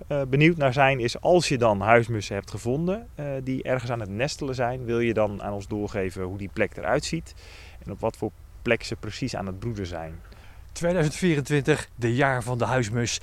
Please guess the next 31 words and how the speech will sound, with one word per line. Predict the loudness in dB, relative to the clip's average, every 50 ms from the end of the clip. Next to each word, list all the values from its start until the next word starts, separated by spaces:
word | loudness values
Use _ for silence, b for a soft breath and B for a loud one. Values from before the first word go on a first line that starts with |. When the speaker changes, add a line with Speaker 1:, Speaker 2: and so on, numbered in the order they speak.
| B B B
Speaker 2:
Wanneer | 0 2 2 4 4 2 2 2
is | -2 -2 -2
dat | -2 -2 0
jaar | 0 0 0 0 -2
een | -4
succes | -4 -4 -4 -2 -2 -2 -4 -4
voor | -4 -4 -4
jullie | -2 -2 -2 -2 -4
geworden? | -4 -4 -4 -4 -4 -6 b b b b b b b b b b b b b b b b -20 -18 -18 -18 -18 -16 2
Speaker 1:
Nou, | 4 6 10
uiteindelijk | 10 10 10 10 8 8 8 6 4
natuurlijk | 4 4 4 6 6 6 6
willen | 8 8 10 10 10 10
we | 10 10
dat, | 10 10 10 8 4 -4 2
maar | 2 4
dat | 4 4 6
zal | 8 8 8
niet | 8 6 4
in | 4 2 4
één | 4 6 8
jaar | 10 10 10 10 8
zijn, | 8 4 4 4 4
dat | 0 0
die | 0 0 4
huismus | 6 6 6 4 0 -4 -4 -4 -2 -2
er, | -2 0 2
eh, | 2 4 4 4 4 2 0 0 -2 -4 -6 -2 -2
op | -2 -4
vooruit | 0 4 6 8 8 8 8
gaat. | 6 6 6 6 2 -4 -10 -14